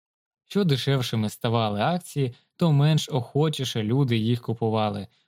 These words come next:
бо копіювали містера Ринка замість того,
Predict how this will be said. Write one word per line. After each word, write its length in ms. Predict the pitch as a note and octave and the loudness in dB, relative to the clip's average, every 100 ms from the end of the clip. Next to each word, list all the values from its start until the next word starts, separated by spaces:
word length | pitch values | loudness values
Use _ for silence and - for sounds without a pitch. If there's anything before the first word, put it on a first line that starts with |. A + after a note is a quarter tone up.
| _ | _
бо 160 | D#3+ F#3 | 0 2
копіювали 680 | C#3 A#2+ A#2+ B2+ F3+ D3 | -2 0 2 2 2 2
містера 540 | B2+ D3 - A#2+ G#2+ G#2 | 4 2 0 -2 0 2
Ринка 340 | D3+ F3 B2 | 2 2 0
замість 440 | - A2+ G#2+ - | -2 -2 -2 -4
того, 340 | D#3 E3+ D3+ | -2 2 2